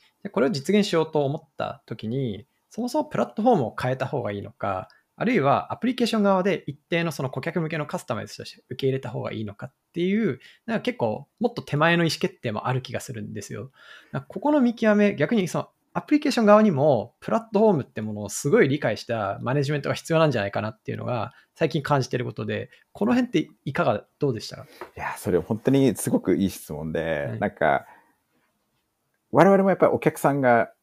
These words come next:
Speaker 2: あの、まあ、セールスクラウドっていうプロダクトの中で、いろんなお客さんと話すじゃないですか。そうすると、
Speaker 1: うん。
Speaker 2: やっぱりいろんなニーズがあるんですよ。
Speaker 1: うん。
Speaker 2: で、共通してみんなが必要なものと、もうこの業界に特化したものっていうのに分かれるんですよね。
Speaker 1: うんうん。
Speaker 2: で、我々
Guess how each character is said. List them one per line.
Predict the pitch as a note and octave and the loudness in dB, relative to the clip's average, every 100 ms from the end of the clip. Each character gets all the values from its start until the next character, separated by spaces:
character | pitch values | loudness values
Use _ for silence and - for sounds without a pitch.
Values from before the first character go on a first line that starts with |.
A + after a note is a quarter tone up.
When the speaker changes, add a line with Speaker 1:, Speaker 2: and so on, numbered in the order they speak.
| - | -4
Speaker 2:
あ | G#2 | 2
の、 | F2+ F2+ - - | 4 4 0 -4
ま | G#2+ | 0
あ、 | |
セ | - C3 | 6 4
ー | |
ル | |
ス | C#3 | 4
ク | C#3 | 4
ラ | A2+ | 6
ウ | |
ド | F2+ | 6
っ | |
て | - F2 | 2 -4
い | |
う | D#2+ | -2
プ | - | 0
ロ | F2 | 2
ダ | F2 | 2
ク | - | 0
ト | |
の | G2 G2+ | -2 -2
中 | G2 A2+ | -2 0
で、 | D3+ A2 - | 2 2 2
い | |
ろ | C3 | 2
ん | B2 | 4
な | |
お | A2+ | 2
客 | A2 - | 2 -2
さ | G2+ | -6
ん | |
と | F#2 | -4
話 | F#2+ F#2 - _ _ | -4 -6 -10 _ _
す | _ D#2+ D#2 D2+ D2 | _ -6 -4 -4 -6
じ | |
ゃ | C#2 | -8
な | C#2+ | -8
い | |
で | D2+ | -8
す | - | -14
か。 | - | -8
そ | C3 | -4
う | |
す | C#3+ | 0
る | D#3 | 0
と、 | D3 C#3+ G#2 | 4 4 4
Speaker 1:
う | |
ん。 | |
Speaker 2:
や | G2 | 2
っ | - _ _ _ - | -6 _ _ _ 0
ぱ | F2+ | 0
り | A2 | 2
い | |
ろ | D#3 | 2
ん | F3 | 2
な | D#3+ | 2
ニ | D#3 D3+ | 4 2
ー | |
ズ | C3 | 4
が | |
あ | G#2 | 2
る | - | 0
ん | |
で | - | -10
す | |
よ。 | - - _ _ _ - | -20 -20 _ _ _ -12
Speaker 1:
う | G#2 | -12
ん。 | - G#2 | -10 0
Speaker 2:
で、 | C3+ G#2+ C#2+ - _ _ _ _ _ _ _ - | 4 6 4 -4 _ _ _ _ _ _ _ -4
共 | - A3 | 4 4
通 | G#3 G3+ | 4 0
し | F#3+ - | -2 0
て | E3+ C#3+ - | 0 0 0
み | A#2+ C3+ | -2 0
ん | D3+ | 0
な | C#3+ | 0
が | |
必 | - - | -2 -4
要 | G2 | -2
な | |
も | F#2 | 0
の | F#2+ | 0
と、 | - E3 C#3+ F2 B1 | 2 4 6 4 2
も | A#2 | -6
う | - | -2
こ | B2+ | 0
の | B2 | 4
業 | A#2+ A#2 | 6 6
界 | G2+ | 4
に | G#2 | -2
特 | A2 | -8
化 | - | -12
し | - | -12
た | D#2 | -10
も | C2+ | -10
の | |
っ | - | -12
て | - | -10
い | D2+ | -8
う | |
の | C#2 | -8
に | |
分 | C#2 D#2 | -8 -6
か | D#2+ | -6
れ | C#2+ | -6
る | - | -10
ん | |
で | A#2 | -18
す | - | -18
よ | |
ね。 | - - _ - | -18 -20 _ -10
Speaker 1:
う | |
ん | |
う | B2 - | -10 -4
ん。 | |
Speaker 2:
で、 | A#2 | 0
我 | D#3+ | 4
々 | F#3+ F#3+ F3+ | 4 4 2